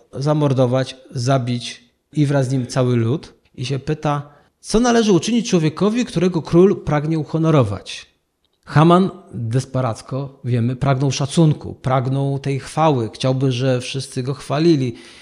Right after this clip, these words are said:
I pomyślał sobie, król ma na myśli mnie. Więc wysuwa fascynującą propozycję. Werset ósmy.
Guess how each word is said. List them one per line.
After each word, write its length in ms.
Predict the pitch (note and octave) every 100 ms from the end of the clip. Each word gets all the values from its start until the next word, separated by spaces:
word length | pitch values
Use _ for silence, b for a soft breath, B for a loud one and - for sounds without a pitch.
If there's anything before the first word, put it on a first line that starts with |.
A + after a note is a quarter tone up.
| -
I 100 | A#3
pomyślał 360 | G#3+ D#3 F3
sobie, 220 | D3 D3+ F3+
król 340 | - D3 F#3
ma 180 | - D#3+
na 140 | E3
myśli 380 | D3+ D3+ C3+ D#3+
mnie. 380 | D3+ D#3+ B2 F#2 - _ _ _ _ _ -
Więc 280 | B2+ F#3+ D3
wysuwa 360 | D3 G3 G3
fascynującą 760 | D3 - G#3+ - D#3+ D#3 D3 C#3+
propozycję. 680 | - C#3 C3+ A2+ G2+ - G#2+
Werset 520 | D#3 E3 C#3+ C3 -
ósmy. 520 | D3+ A#2 - A#2 C3+